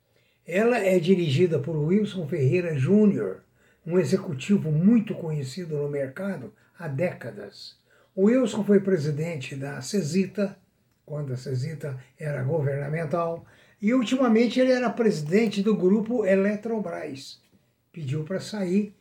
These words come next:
diante dessa iminência de privatização. Agora, ele pega a B R Distribuidora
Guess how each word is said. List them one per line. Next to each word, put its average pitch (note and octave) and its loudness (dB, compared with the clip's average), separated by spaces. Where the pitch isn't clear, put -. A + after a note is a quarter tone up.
diante F3 0
dessa E3+ -6
iminência E3+ -4
de D#3+ -8
privatização. E3+ -12
Agora, G3 4
ele C4+ 4
pega F3+ 2
a E3+ -4
B E3 -4
R E3 -2
Distribuidora C#3 0